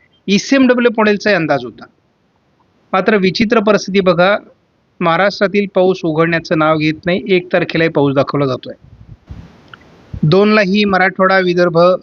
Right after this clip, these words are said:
पाऊस आहे, परंतु एक आणि दोन तारखेला पश्चिम महाराष्ट्रातील आणि दक्षिण कोकणातील पावसात जोर कमी होणार आहे. तीन तारखेला भाग बदलत महाराष्ट्रात पाऊस असेल, मात्र तीव्रता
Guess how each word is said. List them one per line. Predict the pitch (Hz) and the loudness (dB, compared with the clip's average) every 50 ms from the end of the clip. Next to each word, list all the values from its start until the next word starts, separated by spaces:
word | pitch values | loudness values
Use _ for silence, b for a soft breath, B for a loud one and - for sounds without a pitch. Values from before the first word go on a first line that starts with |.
| _ _ - | _ _ 0
पाऊस | 175 170 175 170 - | 0 0 0 0 0
आहे, | 180 170 175 | 0 0 0
परंतु | 175 180 170 165 165 160 - 180 160 139 135 143 - _ _ _ _ _ _ _ _ _ _ _ _ _ _ _ _ - - _ - | 0 0 -2 -2 -2 -2 -2 -2 -2 -2 -2 -4 -6 _ _ _ _ _ _ _ _ _ _ _ _ _ _ _ _ -20 -20 _ -2
एक | 175 190 220 214 - | 0 0 2 2 0
आणि | 226 220 220 | 0 0 2
दोन | 202 214 208 208 202 | 2 2 2 2 2
तारखेला | 214 196 190 - 208 208 208 202 - _ - | 2 0 0 0 0 0 0 -2 -4 _ -2
पश्चिम | 190 185 - - - 269 262 240 | -2 -2 -2 -2 -2 0 2 2
महाराष्ट्रातील | 214 196 185 196 190 - - 202 185 202 196 190 - _ _ _ _ _ _ - - - - | 2 2 2 0 0 -2 -4 -2 -2 -2 -2 -4 -6 _ _ _ _ _ _ -20 -12 -6 -4
आणि | 175 180 | -2 -2
दक्षिण | 160 147 175 - - - 233 220 | 0 0 0 0 0 0 0 0
कोकणातील | 202 202 185 185 190 185 180 190 185 | 2 0 0 0 0 0 0 0 0
पावसात | 185 175 160 151 - 175 160 143 | 0 0 0 0 -2 -4 -4 -2
जोर | 156 151 151 | -2 0 0
कमी | 151 143 131 131 | 0 -2 -2 -2
होणार | 135 127 123 120 | -2 -4 -6 -8
आहे. | 120 - - _ _ _ _ - - - - - - - - - - - - - - - - - - - - - - - | -10 -12 -16 _ _ _ _ -20 -20 -20 -20 -20 -20 -20 -20 -18 -18 -18 -18 -20 -20 -20 -20 -20 -20 -20 -20 -10 -4 0
तीन | 214 220 226 | 2 2 4
तारखेला | 208 233 220 214 - - 214 208 208 208 | 2 2 0 -2 -2 -2 0 0 0 0
भाग | 190 175 180 185 180 | 0 0 0 -2 -2
बदलत | 175 180 185 185 180 190 190 190 196 | 0 0 0 0 0 0 -2 0 0
महाराष्ट्रात | 180 170 170 170 165 - - 175 156 - - | -2 0 0 0 -2 0 -2 -4 -2 -2 -2
पाऊस | 175 170 165 160 - 170 | -2 0 -2 -2 -2 -4
असेल, | 160 - - 190 190 185 | -4 -2 0 -2 0 0
मात्र | 170 160 156 - 165 165 | 0 0 0 0 0 0
तीव्रता | - - - 160 156 165 170 170 165 170 170 | 0 -2 -2 0 0 2 2 2 2 2 0